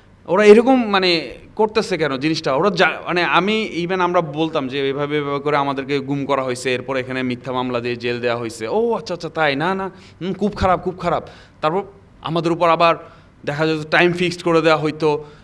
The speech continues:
আমাদের খাওয়া দাওয়ার, মানে, অবস্থা খুব খারাপ ছিল। তো আমরা দেখতাম মার্ডারার যে, রেপিস্ট যে, যে ইয়াবার ব্যবসায়ী,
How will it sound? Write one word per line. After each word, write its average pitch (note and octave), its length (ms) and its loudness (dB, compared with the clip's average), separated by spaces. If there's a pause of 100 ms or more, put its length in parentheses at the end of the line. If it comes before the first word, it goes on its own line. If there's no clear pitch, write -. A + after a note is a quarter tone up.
আমাদের D#3+ 300 0
খাওয়া F3 360 0
দাওয়ার, F3+ 480 0 (400)
মানে, D#3 420 0 (440)
অবস্থা F3+ 320 2
খুব F#3 180 -6
খারাপ E3+ 260 0
ছিল। E3+ 280 -2 (1200)
তো E3+ 80 0
আমরা A#3 300 6
দেখতাম F#3 960 0 (280)
মার্ডারার F3+ 560 4
যে, D#3+ 180 2
রেপিস্ট F3+ 540 0
যে, D#3 320 0 (300)
যে D3+ 160 0
ইয়াবার E3+ 420 4
ব্যবসায়ী, E3+ 540 0